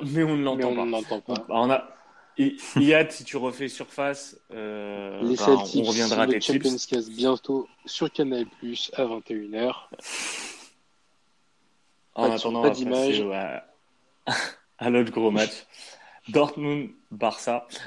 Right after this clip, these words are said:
Speaker 1: Donc, c'est un match qui va nous concerner, euh, euh, Nico, parce que, bah, c'est l'Europe. C'est la belle Europe. C'est la boulie. Et, euh, <coughs> t'avais déjà parlé la saison dernière du, du Borussia. T'en avais énormément parlé.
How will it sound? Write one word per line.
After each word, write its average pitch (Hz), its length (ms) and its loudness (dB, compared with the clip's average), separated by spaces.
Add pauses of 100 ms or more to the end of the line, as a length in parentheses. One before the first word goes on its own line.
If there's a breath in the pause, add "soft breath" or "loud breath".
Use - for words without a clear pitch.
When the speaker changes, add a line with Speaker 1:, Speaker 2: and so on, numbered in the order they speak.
Speaker 1:
Donc, 107 140 -8
c'est 113 100 0
un 113 40 4
match 120 160 2
qui - 160 -8
va 104 140 0
nous 107 120 -2
concerner, 110 640 0
euh, 87 420 -2 (460 loud breath)
euh, 98 380 0
Nico, 98 320 -4
parce 101 200 -8
que, 85 280 -10
bah, 80 100 -12
c'est - 160 -8
l'Europe. 80 400 -4 (240)
C'est - 140 -10
la 95 80 0
belle 98 180 2
Europe. 92 300 -4 (280 loud breath)
C'est 98 440 4
la 110 160 6
boulie. 127 380 6 (360 loud breath)
Et, 101 240 -2
euh, 95 80 -2
<coughs> 92 680 6
t'avais 113 200 4
déjà 117 240 4
parlé 117 240 6
la 113 120 2
saison 110 280 -6
dernière 107 460 -2
du, 92 380 -10
du 98 120 -6
Borussia. 95 580 -4 (400)
T'en 98 100 -14
avais 95 260 -2
énormément 123 400 2
parlé. 104 420 -2